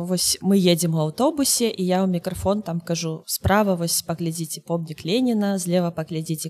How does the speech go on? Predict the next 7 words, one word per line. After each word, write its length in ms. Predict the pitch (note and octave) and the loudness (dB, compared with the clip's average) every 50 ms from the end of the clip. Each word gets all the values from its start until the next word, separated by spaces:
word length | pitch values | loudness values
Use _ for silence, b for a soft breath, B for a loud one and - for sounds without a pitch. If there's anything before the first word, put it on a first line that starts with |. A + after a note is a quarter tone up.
| - | -8
касцёл». 480 | C#3+ D3+ - - - F#3+ A3+ B3 B3 B3 - | -6 -6 -4 -2 0 0 2 2 0 -2 -2
І 160 | - A#3 A#3 A3 | 0 0 2 2
вось 320 | G#3 G3+ - - - - | 2 2 2 2 0 0
так 240 | - F#3+ G3+ G3 - | 0 0 0 0 -2
вось 240 | F3 F3+ - - - | -6 -6 -6 -2 0
мы 240 | E3+ F3+ F#3+ F#3+ | 2 2 2 2
ездзім. 480 | F#3 F3+ F3 E3+ E3 E3+ - E3+ E3 - | 0 0 0 0 -2 -2 -6 -10 -12 -14